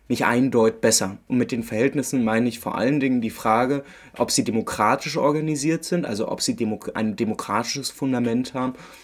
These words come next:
oder ob sie eben ein oligarchisches, oligarchisches Fundament haben. Bei Gott, Leute, ihr müsst heute wirklich auch mit dabei sein, wie jeder Sprachfehler auch drin bleibt.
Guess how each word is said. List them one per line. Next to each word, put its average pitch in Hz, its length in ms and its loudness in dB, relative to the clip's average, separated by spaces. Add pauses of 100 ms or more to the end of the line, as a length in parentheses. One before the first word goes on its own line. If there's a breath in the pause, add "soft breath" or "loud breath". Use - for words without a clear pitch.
(120)
oder 127 260 4
ob 226 120 2
sie 110 200 4
eben 110 140 2
ein 113 220 2
oligarchisches, 107 960 0 (400 soft breath)
oligarchisches 113 1120 2 (180 loud breath)
Fundament 104 520 0
haben. 95 220 -4
Bei 101 160 2
Gott, 110 260 2 (180 loud breath)
Leute, 117 220 8
ihr 123 100 6
müsst 143 300 8
heute 135 260 10
wirklich 127 220 2
auch 117 80 2
mit 117 160 2
dabei 104 340 4
sein, 110 240 2
wie 113 80 -2
jeder 110 300 2
Sprachfehler 104 640 -4
auch - 80 -16
drin 113 260 -6
bleibt. - 340 -10